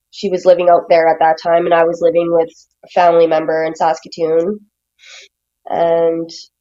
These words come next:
I, I was, I think it was because I was dating somebody, and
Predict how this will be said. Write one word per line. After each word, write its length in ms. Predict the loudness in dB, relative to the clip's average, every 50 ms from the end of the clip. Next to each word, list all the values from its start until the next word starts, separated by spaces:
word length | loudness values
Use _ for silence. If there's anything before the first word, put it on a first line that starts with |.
| _ _ _ _ _ _
I, 840 | -4 -2 0 2 2 2 2 2 2 4 4 4 2 2 -2 -4 -8 _ _ _ _ _ _ _ _ _ _ _ _ _ _ _ _ _ _ _ _ _ _ _ _ -4
I 120 | -2 -2
was, 520 | 0 2 0 0 -2 -8 -18 -20 -20 -20 _ _ _ -20 -20 -20 _ _ _ _ _ _ -20 -20 _ _ _ _ _ _ -10 -6
I 40 |
think 180 | -4 -2 -2 0
it 40 | 0
was 260 | 0 -2 -2 -4 -8 -8 -6
because 320 | -6 -4 0 0 2 4 4
I 80 | 2
was 240 | 2 2 -2 -8 -14 -10 _
dating 440 | 0 2 2 2 2 0 -4 -4 -4
somebody, 720 | -4 -2 -2 0 0 0 0 0 0 -2 -2 0 0 0 0 -2 -4 -2
and 600 | 0 2 2 2 2 2 0 -2 -4 -6 -8